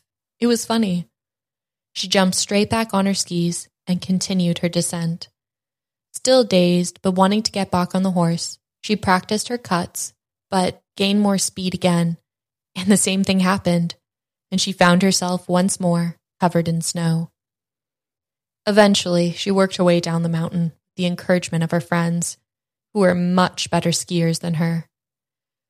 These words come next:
After a few more rough runs together, Rachel decided it would be smart to book a skiing lesson and work on her form while allowing her friends to take off and explore the mountains.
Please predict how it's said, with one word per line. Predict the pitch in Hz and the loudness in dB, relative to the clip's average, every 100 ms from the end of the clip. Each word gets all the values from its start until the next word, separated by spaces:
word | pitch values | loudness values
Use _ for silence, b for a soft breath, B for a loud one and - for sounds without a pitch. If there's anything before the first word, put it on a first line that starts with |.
| _ _ - | _ _ 2
After | 190 - 226 | 2 4 2
a | |
few | - 208 | 2 0
more | 196 190 | 2 2
rough | 180 185 - | 2 0 2
runs | 185 175 175 | 0 2 2
together, | - 170 175 175 175 - _ _ | 0 0 0 -2 -4 -10 _ _
Rachel | 196 202 220 | -2 0 0
decided | 208 208 185 175 180 175 | -2 -2 0 0 0 0
it | |
would | 180 170 | 0 -2
be | 175 | -6
smart | - 180 175 175 - | -6 -2 -2 -2 -6
to | |
book | - 165 | -4 -4
a | |
skiing | 165 - 180 170 | -4 -4 -2 -2
lesson | 170 165 - 175 170 - _ _ - | -2 -4 -4 -6 -6 -8 _ _ -4
and | 190 | 2
work | 180 175 | 2 2
on | 185 | 2
her | 185 | 2
form | 185 - 175 170 170 _ _ _ - | 0 0 0 0 -4 _ _ _ 0
while | 175 | 2
allowing | 175 175 170 175 | 2 2 2 2
her | 180 | 0
friends | - 170 165 170 | 0 0 0 -2
to | - - | -6 -6
take | 175 170 | -4 -2
off | 170 165 - _ - | -2 -2 -6 _ -4
and | 170 | -2
explore | 165 - 165 160 | -2 -2 0 2
the | 160 | 0
mountains. | 160 165 175 165 - | -2 -2 -2 -4 -6